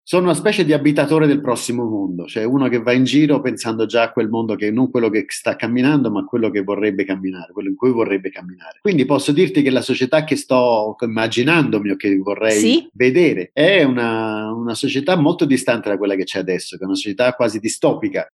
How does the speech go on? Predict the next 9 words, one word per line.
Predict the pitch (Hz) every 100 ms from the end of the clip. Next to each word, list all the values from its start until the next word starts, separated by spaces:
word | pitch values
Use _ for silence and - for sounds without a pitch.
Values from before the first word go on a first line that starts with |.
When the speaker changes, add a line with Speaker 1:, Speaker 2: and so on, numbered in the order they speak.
| -
Speaker 1:
mentre | 127 117
uno | 123 131 127
pensa | 127 123 104
appunto, | 95 123 104
eh, | 95 95
con | - 95
l'immaginazione | 95 95 98 98 98 139 113 95
va | 110 110 98 107 101
a | 92